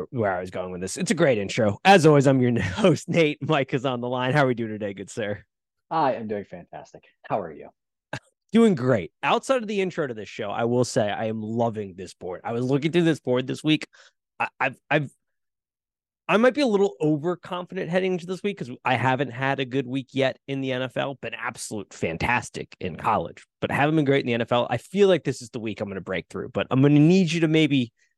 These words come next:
Speaker 1: potentially talk some sense into me, but I, I'm looking at a lot of these numbers and I, I'm just not seeing what Vegas is putting out here. I, I feel like there's some nice lines for some picking.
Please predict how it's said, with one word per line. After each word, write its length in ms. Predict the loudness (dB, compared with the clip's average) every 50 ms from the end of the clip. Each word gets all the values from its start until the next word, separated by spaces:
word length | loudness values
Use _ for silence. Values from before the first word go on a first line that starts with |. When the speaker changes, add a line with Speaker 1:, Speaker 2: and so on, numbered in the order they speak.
| _ _ _
Speaker 1:
potentially 440 | -10 -4 -2 -2 -2 -2 -2 -6 -6
talk 440 | -4 0 2 2 2 2 -2 _ -6
some 140 | -4 -4 -2
sense 280 | -2 -4 -4 -4 -6
into 120 | -8 -6 -6
me, 100 | -4 -2
but 140 | -2 0
I, 100 | 0 0 -2 -2
I'm 140 | 0 0
looking 240 | 2 0 0 2 0
at 100 | 0 2
a 40 | 2
lot 180 | 2 4 4 4
of 60 | 2
these 140 | 0 -2 -2
numbers 440 | -2 -2 -2 -4 -6 -10 -10 -10
and 260 | -12 -12 -12 -14 -16 _ -20 _
I, 80 | -18 -18 -18 _ -20 -20 -20 _ _ _ _ _ _ _ _ _ _ _ _ _ _ 0
I'm 120 | 2 2
just 180 | 2 2 2 2
not 300 | 2 4 4 2 2 -2
seeing 260 | -2 2 2 2 2
what 140 | 2 -2 -2
Vegas 340 | -2 -2 -2 -2 -4 -8 -12
is 100 | -14 -14
putting 280 | -10 -8 -8 -8 -8
out 160 | -8 -10 -10 -10
here. 180 | -10 -10 -8 -8
I, 120 | -8 -8 -8
I 60 | -8
feel 220 | -4 2 4 4
like 140 | 4 4 2
there's 200 | 2 0 0 0
some 120 | -2 -4 -2
nice 220 | -2 -4 -4 -6
lines 280 | -6 -6 -6 -6 -8 -8
for 100 | -10 -8
some 160 | -8 -8 -4
picking. 320 | -4 -6 -6 -6 -12 -18